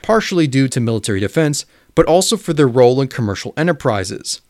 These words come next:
They generally provided enclosed docks for individual vessels, protecting them from the weather or thieves who would seek to make off with the extremely valuable cargo, though usually with some sort of tax or customs duty.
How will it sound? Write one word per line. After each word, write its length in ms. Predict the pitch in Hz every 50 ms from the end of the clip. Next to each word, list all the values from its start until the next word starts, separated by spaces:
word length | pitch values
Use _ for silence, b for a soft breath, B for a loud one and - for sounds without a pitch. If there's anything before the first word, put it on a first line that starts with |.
| _ _ _ _ _ _
They 140 | - 147 147
generally 400 | 135 139 185 208 233 254 254 240
provided 500 | 220 - 170 151 147 131 127 120 117 -
enclosed 460 | 127 117 - - 160 170 185 190 - -
docks 280 | 139 117 120 117 -
for 160 | - - -
individual 480 | - 120 113 110 101 110 110 117 101 101
vessels, 580 | 98 135 147 147 - - - 65 - - - b b b b b b b -
protecting 420 | 151 - - 151 143 - 143 131
them 180 | 131 127 127 120
from 160 | - 123 120
the 100 | 120 120
weather 360 | 113 117 113 110 117 120 120
or 160 | 110 117 110
thieves 540 | 101 - - - 196 185 156 135 127 113 -
who 100 | - 120
would 140 | 117 113 -
seek 240 | - - 147 139 -
to 80 | -
make 240 | 127 123 120 120 135
off 200 | 123 117 110 -
with 140 | 127 113 -
the 80 | - 110
extremely 420 | 104 - - - 135 131 127 120
valuable 380 | 110 107 101 101 101 95 98 87
cargo, 680 | - - - - 156 156 147 117 113 117 - - 139 b b b b b
though 120 | - 175
usually 420 | 151 147 143 139 131 117 127 131 120
with 160 | 113 117 113
some 300 | - - 139 127 120 110
sort 240 | - - 117 101 95
of 80 | -
tax 460 | - - - 143 113 92 92 - - 117
or 60 | 107
customs 500 | - - - 113 - - - 101 92 90
duty. 420 | 101 127 135 135 120 - 139 -